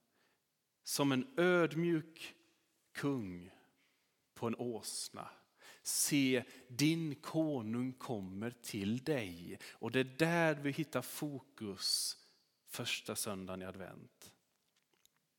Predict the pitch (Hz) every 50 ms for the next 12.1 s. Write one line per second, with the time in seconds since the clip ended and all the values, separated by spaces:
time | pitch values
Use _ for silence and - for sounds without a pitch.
0 | _ _ _ _ _ _ _ _ _ _ _ _ _ _ _ _ _ _ _ _
1 | _ _ _ _ _ _ _ - - - - - - - - _ _ - - 123
2 | 147 160 156 151 170 190 196 190 156 - - 196 202 - - - - - 165 165
3 | - 165 160 165 165 156 147 143 147 147 139 123 143 - - - - 135 131 123
4 | 123 - - - - - - - - - 156 - - - - 123 131 135 131 131
5 | 135 127 127 123 117 110 - - 151 147 135 101 - - - - - - - -
6 | - - - 147 127 110 107 110 110 110 - - - 131 - - - 170 165 147
7 | 127 117 107 135 147 143 - - - - - 156 156 185 190 180 170 147 160 -
8 | - - - - 226 208 - - - 214 202 185 175 175 156 147 143 156 147 143
9 | 123 - 135 - - 131 113 104 107 101 - 110 98 95 92 95 120 131 - _
10 | _ _ _ _ _ _ _ _ _ _ _ _ _ _ _ _ _ - - -
11 | - - - - _ - - 208 214 - - - - - - 190 180 143 110 101
12 | 101 -